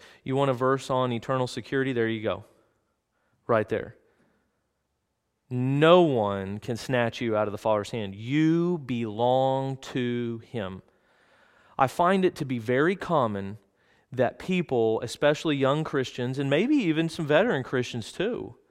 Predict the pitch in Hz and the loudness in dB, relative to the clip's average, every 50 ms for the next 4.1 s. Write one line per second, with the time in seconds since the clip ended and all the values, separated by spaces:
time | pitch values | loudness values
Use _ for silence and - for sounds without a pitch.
0 | _ _ _ _ _ _ _ _ - 131 147 160 165 139 147 147 151 170 180 170 | _ _ _ _ _ _ _ _ 0 2 4 4 4 4 4 6 6 6 4 4
1 | 147 143 135 - - 143 123 117 113 117 113 110 - - 92 85 - - _ _ | 0 -2 -2 0 2 2 2 2 0 -2 -2 -4 -6 -8 -12 -12 -14 -20 _ _
2 | _ _ _ _ _ _ _ _ _ _ _ _ _ _ _ _ _ _ _ _ | _ _ _ _ _ _ _ _ _ _ _ _ _ _ _ _ _ _ _ _
3 | _ _ _ _ _ _ _ _ - - 135 139 127 156 180 226 202 98 90 - | _ _ _ _ _ _ _ _ -4 -4 -4 -2 0 -2 -2 -2 -4 -6 -6 -10
4 | _ - | _ -20